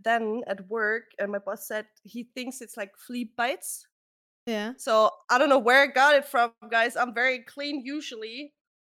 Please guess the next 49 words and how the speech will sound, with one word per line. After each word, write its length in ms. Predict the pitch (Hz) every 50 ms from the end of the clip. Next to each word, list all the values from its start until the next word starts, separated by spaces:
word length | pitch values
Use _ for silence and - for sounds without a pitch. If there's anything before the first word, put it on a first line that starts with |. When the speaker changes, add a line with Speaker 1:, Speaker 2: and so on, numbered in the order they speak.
| _ _ _ -
Speaker 1:
and 100 | 240 247
I 60 | 247
don't 220 | 240 240 254 302 294
have 140 | 311 247
any 200 | 247 247 254 247
fleas, 360 | 247 - - 294 277 277 262 247
or 80 | 233 226
I 20 |
didn't 240 | 240 233 269 262 247 226
bring 220 | 262 262 254 247
any 160 | 233 247 247
fleas 300 | 240 - 262 262 254 -
home 300 | - - 285 311 302 277
with 120 | 202 190 - 185
me, 300 | 202 214 226 262 - - _ -
Speaker 2:
I'm 160 | 247 247 247
Speaker 1:
but 100 | - -
Speaker 2:
checking 340 | 254 233 214 214 285 240 240
right 180 | 226 220 220
now, 200 | 214 226 220 226
sorry 300 | 240 - - 220 220 220
to, 400 | 220 - - 277 226 214 208 196 220
to 200 | - - - 254 226 220 220 220 208 -
Speaker 1:
Yeah, 480 | - 233 254 240 - 269 226 226 226
yeah, 300 | 220 294 311 339 320 294
Speaker 2:
interrupt 360 | 285 214 285 285 233 233 - -
Speaker 1:
dude, 140 | 240 262
Speaker 2:
you, 60 | 277 247
Speaker 1:
dude, 100 | - -
dude. 260 | 254 254 247 226 -
Speaker 2:
but 140 | 254 240 190 -
I 160 | - 233 262
just 360 | 269 262 320 330 - - - -
Googled, 680 | 262 269 311 285 226 214 220 240 349 403 - _ _ _ _ _ _ _ _ _ _ _ _ -
uh, 400 | 220 214 220 214 214 214 - -
because 420 | 214 233 233 - - 285 269 - - _
I 120 | - 233 269
actually 440 | 269 151 208 214 - - - 226 214
had 260 | 208 202 196 - -
bed 200 | 196 185 185 -
bugs, 400 | 190 190 190 - - - - _ _ _ _ _ _ _ _ _ 208
um, 360 | 202 202 202 196 202 208 -
at 160 | - 202 190
the 360 | - 208 202 196 196 196 196 202
Speaker 1:
You 80 | 277 247
Speaker 2:
hotel 80 | 214
Speaker 1:
had 220 | 208 233 247 226 190
Speaker 2:
once. 120 | 202 202
Speaker 1:
them? 240 | 339 339 330 339 320